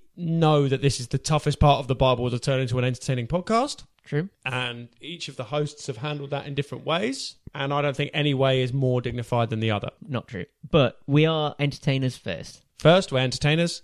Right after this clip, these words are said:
Speaker 1: Second, we're educators.
Speaker 2: Yep.
Speaker 1: Third, mechanics, ironically.
Speaker 2: Yeah,
Speaker 1: So,
Speaker 2: weird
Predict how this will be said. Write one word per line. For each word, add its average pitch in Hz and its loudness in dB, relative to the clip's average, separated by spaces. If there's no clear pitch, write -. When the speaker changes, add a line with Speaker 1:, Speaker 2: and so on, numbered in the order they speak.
Speaker 1:
Second, 190 -2
we're 143 2
educators. 139 0
Speaker 2:
Yep. - -4
Speaker 1:
Third, 247 4
mechanics, 247 -4
ironically. 156 2
Speaker 2:
Yeah, 147 4
Speaker 1:
So, - 6
Speaker 2:
weird 160 4